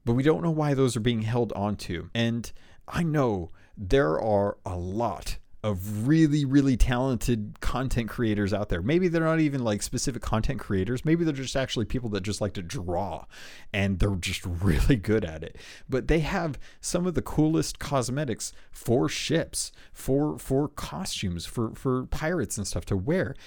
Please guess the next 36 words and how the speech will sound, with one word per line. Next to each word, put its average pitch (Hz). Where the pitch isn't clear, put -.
And 151
it, -
I 165
was 190
thinking 190
about 90
this, 95
and 147
I 147
think -
that -
there's 165
an 160
opportunity 147
here 95
for 147
Rare. 107
And, 262
and 160
and 107
what 165
I'm 160
thinking 117
of 107
is, 104
is 120
kind 151
of 139
similar 107
to 113
the 110
way 120
that 104
content 117
creators 87
have, 110